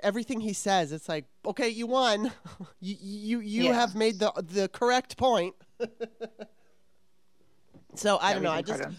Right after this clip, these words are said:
Speaker 2: yeah.
Speaker 1: I want men to, to feel comfortable to talk about this and not, you know, 'cause it's, again, it's, it's usually the liberal men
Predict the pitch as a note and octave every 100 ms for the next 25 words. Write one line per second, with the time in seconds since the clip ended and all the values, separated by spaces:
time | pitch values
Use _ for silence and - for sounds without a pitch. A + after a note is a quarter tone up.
0 | - - A3 A#3 A#3+ - G3+ F#3 F#3 F#3
1 | - F#3+ E3 D#3 D3+ - _ _ - -
2 | - - - - - G3 A#3 G3+ G#3+ G3
3 | F#3 G3+ F#3 E3+ D#3+ - D#3+ F3+ E3 D#3+
4 | D3+ - D#3 C#3 - - E3 E3+ E3+ -
5 | F#3 E3+ - E3+ F#3 A3 F3+ F#3+ E3+ C3
6 | - - G3+ G3+ - G3 - A#3 A#3+ B3+
7 | G#3+ G3 G3+ F#3+ G3 E3+ D3+ C3+ A#2+